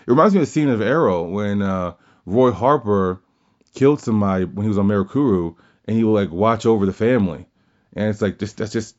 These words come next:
torturing yourself, you know? And so he, he killed someone. It's a scene, it's a great setup scene where he killed someone when he's a Winter Soldier, and he's, like, pr-, essentially taking care of the father.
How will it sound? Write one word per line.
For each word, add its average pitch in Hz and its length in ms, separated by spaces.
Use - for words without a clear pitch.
torturing 120 600
yourself, - 600
you 98 140
know? 98 480
And 107 160
so 117 220
he, 113 260
he 110 160
killed 151 360
someone. 101 440
It's 92 140
a 87 80
scene, 113 260
it's 98 80
a 95 60
great 101 200
setup 104 260
scene 110 180
where 98 100
he 87 60
killed 120 280
someone 90 420
when 92 100
he's 87 80
a 90 40
Winter 90 160
Soldier, 90 480
and 101 120
he's, 101 140
like, 95 240
pr-, 120 140
essentially 120 260
taking 101 200
care 107 140
of 98 60
the 82 60
father. 98 440